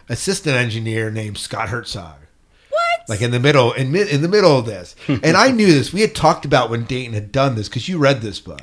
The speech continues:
Speaker 3: I did, yes.
Speaker 1: You did. And, uh, and apparently we make a appearance in another novel later on, too. Is that correct?
Speaker 3: We do.
Speaker 1: We do. So, but I'm reading it, and I'm like, I just got the biggest grin in my face. Um, and I got the biggest grin because later on, a friend of ours from the G and T show, Nick,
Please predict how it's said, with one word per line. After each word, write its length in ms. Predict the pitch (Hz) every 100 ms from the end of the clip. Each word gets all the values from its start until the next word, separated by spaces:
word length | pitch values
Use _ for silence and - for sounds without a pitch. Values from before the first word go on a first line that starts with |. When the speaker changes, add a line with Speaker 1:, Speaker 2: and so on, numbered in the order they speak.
| -
Speaker 3:
I 80 | 107
did, 220 | 107 107 98 -
yes. 160 | 98
Speaker 1:
You 60 | 123
did. 300 | 139 117 98 - -
And, 320 | 143 139 131
uh, 340 | 139 123 117 117 -
and 260 | 127 123
apparently 580 | 120 117 - 202 196 156
we 100 | 143 135
make 260 | 139 143
a 200 | 139 123 123
appearance 480 | 113 - 135 127 123
in 100 | 120
another 340 | 117 139 139
novel 320 | 117 107 104
later 280 | 104 104 98
on, 160 | 95 90
too. 200 | - 123
Is 100 | 92
that 120 | 95
correct? 360 | - 107 120 -
Speaker 3:
We 80 |
do. 180 | 110 98 - - -
Speaker 1:
We 100 | 131
do. 200 | 139 120
So, 260 | - 143 107 - - - -
but 120 | 160
I'm 120 | 175
reading 280 | 208 233 196
it, 40 |
and 100 | 156
I'm 160 | 151 151
like, 380 | 151 - 147 139 -
I 100 | 135
just 300 | 156 147 -
got 200 | 151 139
the 60 | 139
biggest 380 | 107 139 135 -
grin 320 | - 117 123
in 60 | 143
my 140 | 143
face. 580 | 139 151 156 151 - - _ _ - - - - -
Um, 460 | 123 120 113 110 95 _ - -
and 100 | 143
I 20 |
got 160 | 143 190
the 60 | 170
biggest 300 | 175 156 -
grin 180 | 156 147
because 220 | 131 113
later 320 | 147 156 147
on, 360 | 147 139 117 120
a 80 |
friend 280 | - 147 165
of 80 | 143
ours 220 | 117 110
from 80 | -
the 60 | 107
G 160 | 110
and 100 | 120
T 100 | 110 131
show, 200 | 143 117
Nick, 400 | 107 131 -